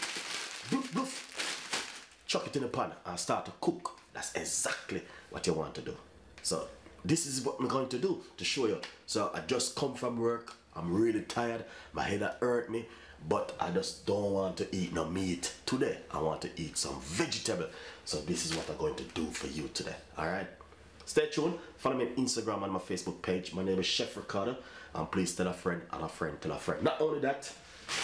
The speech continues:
I have also some bean. You know what I mean? Yeah. But um, basically, I'm not gonna be putting this one inside of it. Yeah.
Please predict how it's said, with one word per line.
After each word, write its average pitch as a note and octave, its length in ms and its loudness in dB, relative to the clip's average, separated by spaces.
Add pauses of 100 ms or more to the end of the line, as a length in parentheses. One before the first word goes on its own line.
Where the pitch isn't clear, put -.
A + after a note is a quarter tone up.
I G#2 40 2 (180)
have A2+ 200 4
also G#2+ 580 2 (1500)
some G#2 320 2
bean. C3+ 320 4 (640)
You F2+ 80 2
know F2 60 4
what F2 140 0
I F2 60 0
mean? F#2 120 2 (2000)
Yeah. F#2+ 180 2 (880)
But G2 260 0
um, G#2 380 0 (340)
basically, D3+ 540 2 (500)
I'm B2 120 0
not E3 160 2
gonna D#3+ 140 4
be D#3 80 4
putting C3+ 360 0
this A2+ 160 0
one G#2 140 2
inside G#2 340 2
of F#2+ 100 -2
it. - 280 -2 (420)
Yeah. B2+ 100 2